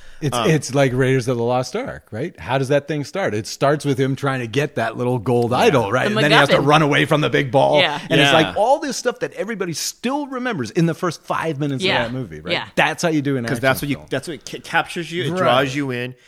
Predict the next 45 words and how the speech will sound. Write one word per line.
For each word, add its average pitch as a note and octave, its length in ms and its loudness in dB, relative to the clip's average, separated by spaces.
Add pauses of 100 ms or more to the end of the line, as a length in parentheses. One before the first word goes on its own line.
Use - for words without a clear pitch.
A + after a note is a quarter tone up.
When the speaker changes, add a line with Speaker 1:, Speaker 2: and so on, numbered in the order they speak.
(160)
Speaker 2:
and B2+ 140 -6
then B2+ 80 -4
you're, B2 140 -8
you're B2 160 -6
hooked. C#3+ 360 -6 (240)
Speaker 1:
Right. C#3+ 200 -12
Speaker 2:
You D3+ 80 -6
know, B2 180 -4
um, A2+ 280 -4
that, B2+ 140 -2
that's B2+ 320 -4
just - 240 -8 (1040)
people. F3 400 -4 (140)
I, C#3+ 140 -2
I C#3+ 60 -4
think D#3+ 200 -8
people D#3 240 -8
are D#3 60 -2
trying C#3 280 -10
to C#3 60 -10
be B2 120 -10
too D3 420 -8
cute D#3 380 -12
and B2+ 120 -18
too D3 140 -12
clever C3+ 540 -8
Speaker 1:
Mm. B2 380 -6
Speaker 2:
and B2+ 120 -8
being A#2+ 180 -10
like, A2 200 -8 (200)
"I'm - 80 -8
gonna D#3 140 -2
run B2 200 -4
away A2+ 200 -6
from A2 100 -14
the F#2+ 60 -14
cliches." G2 520 -12 (240)
There's F#3+ 160 -14
a G#3 40 -12
reason F#3+ 420 -6
why D3 220 -4
those C3+ 160 -6
cliches, C3+ 640 -8
they B2+ 160 -8
work. G#2 440 -10